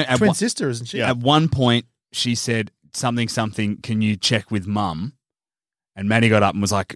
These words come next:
Speaker 1: "The mum was in front of us on the fence." And Maddie got up and said, "Hey, Mum." And I'm like, "Right,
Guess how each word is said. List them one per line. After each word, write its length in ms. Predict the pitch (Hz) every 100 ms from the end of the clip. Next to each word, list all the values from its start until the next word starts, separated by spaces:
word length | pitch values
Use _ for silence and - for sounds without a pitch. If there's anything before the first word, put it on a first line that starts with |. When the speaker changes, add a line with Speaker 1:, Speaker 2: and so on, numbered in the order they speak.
| - -
Speaker 1:
"The 80 |
mum 220 | 107 107 104
was 160 | 101 _ -
in 120 | 98
front 280 | - 107 107
of 60 | 156
us 260 | - - _ _ _
on 120 | 214 196
the 40 |
fence." 460 | - 226 - - - _ _
And 120 | 92 104
Maddie 160 | 110
got 60 | 101
up 40 |
and 80 | 92
said, 140 | 104
"Hey, 180 | 90 110
Mum." 340 | 101 95 80 -
And 80 | 87
I'm 60 | 95
like, 180 | 90
"Right, 180 | 95 82